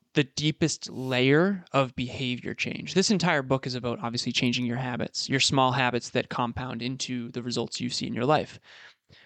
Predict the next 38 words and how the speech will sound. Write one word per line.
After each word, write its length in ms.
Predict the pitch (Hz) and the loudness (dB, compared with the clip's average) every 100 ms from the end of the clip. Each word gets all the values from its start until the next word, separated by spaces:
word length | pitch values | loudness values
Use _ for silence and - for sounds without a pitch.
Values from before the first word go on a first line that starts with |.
| - | 0
But 120 | 156 | 2
he 100 | 165 | 4
says 260 | - 170 | 4 4
that 120 | 160 - | 4 2
there's 220 | 143 - | 2 2
three 340 | - 165 202 | 2 4 4
layers 500 | 151 135 135 139 127 | 4 4 6 6 4
to 160 | - 131 | -2 -2
behavior 400 | 117 127 120 120 | -2 0 0 0
change, 320 | - - 120 | -2 -4 -2
and 80 | 131 | -2
he 60 | |
breaks 260 | 139 170 - | 2 2 2
it 60 | - | 0
down 220 | 143 127 | 0 2
very 180 | 123 120 | -2 -2
simply, 400 | - 123 - - | -2 -4 -6 -8
and 100 | 120 | -8
it's 140 | - | 0
really 120 | 127 | 0
powerful. 460 | - - - - - _ - - - | 0 -6 -6 -10 -12 _ -20 -20 -10
So 140 | - 156 | 2 4
the 160 | 147 - | 2 2
outer 300 | 170 196 208 | 4 6 6
layer, 240 | 151 135 | 6 4
picture 320 | 131 180 - 190 | 6 4 6 2
a 60 | |
target. 440 | - 143 123 123 - _ - | 2 0 0 -2 -8 _ -6
So 160 | - | -2
there's 160 | 127 - | -2 0
three 180 | 143 143 | 2 6
layers 280 | 131 123 | 6 4
to 60 | - | 0
this 140 | 120 | -8
target. 340 | - - - - _ - - | -6 -6 -6 -14 _ -20 -6
The 140 | - 147 | 0 4
outer 280 | 170 208 165 | 8 8 6
layer 420 | 135 123 131 | 6 4 4